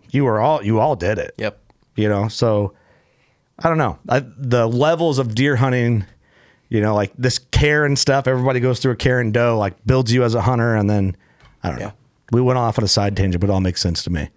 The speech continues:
Speaker 2: Yep, me too. That's all that matters, right?
Speaker 1: Well, cool. Well, <laughs> good story. I'm glad you got Karen.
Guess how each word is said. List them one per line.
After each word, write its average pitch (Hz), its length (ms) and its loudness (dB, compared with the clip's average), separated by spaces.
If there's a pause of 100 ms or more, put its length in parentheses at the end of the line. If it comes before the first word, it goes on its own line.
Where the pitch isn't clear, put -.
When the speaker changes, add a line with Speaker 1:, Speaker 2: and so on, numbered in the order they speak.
Speaker 2:
Yep, - 240 -6 (120)
me 127 60 -6
too. 113 260 -6 (280)
That's - 160 -10
all 120 80 0
that 117 60 -4
matters, 110 320 -4
right? 113 200 -4 (180)
Speaker 1:
Well, 107 80 -2
cool. 139 280 0
Well, 143 380 0 (140)
<laughs> 147 460 -12
good 185 200 2
story. 180 260 2
I'm 165 80 0
glad 160 200 2
you 160 60 0
got 156 180 2
Karen. 147 420 0